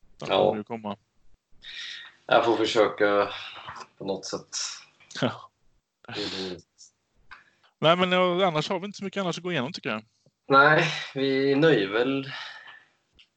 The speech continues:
Speaker 2: oss med det.
Speaker 1: Ja, så får vi snacka lite med Viktor och se om man kan lugna sig lite med semlorna kanske, så
Speaker 2: Ja.
Speaker 1: med nästa gång också.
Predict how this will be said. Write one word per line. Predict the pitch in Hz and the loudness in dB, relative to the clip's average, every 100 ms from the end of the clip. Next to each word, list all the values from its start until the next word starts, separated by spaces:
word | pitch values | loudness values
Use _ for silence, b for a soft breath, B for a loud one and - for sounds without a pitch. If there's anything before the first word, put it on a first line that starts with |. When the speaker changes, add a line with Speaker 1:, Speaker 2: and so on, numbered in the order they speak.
| - | -12
Speaker 2:
oss | - 147 - - - - | -10 -10 -12 -14 -14 -14
med | - 127 | -8 -6
det. | |
Speaker 1:
Ja, | - 139 156 165 - | 0 2 2 0 -10
så | - - | -14 -6
får | 143 | -6
vi | 139 | -2
snacka | 151 - 131 | -2 2 4
lite | 139 120 | 4 2
med | 113 | -2
Viktor | 110 - 117 | -4 -4 -4
och | 104 | 0
se | 110 | 0
om | |
man | 107 | 0
kan | 107 107 | 0 0
lugna | 110 104 | 0 -4
sig | - 127 | 0 0
lite | 117 | 0
med | 110 | -2
semlorna | 120 107 104 | -2 -2 -4
kanske, | 107 107 117 | -6 -6 -4
så | - | 0
Speaker 2:
Ja. | 113 107 107 | 4 4 4
Speaker 1:
med | 107 | 2
nästa | 104 127 | 0 -4
gång | 120 | -6
också. | - 117 | -8 -10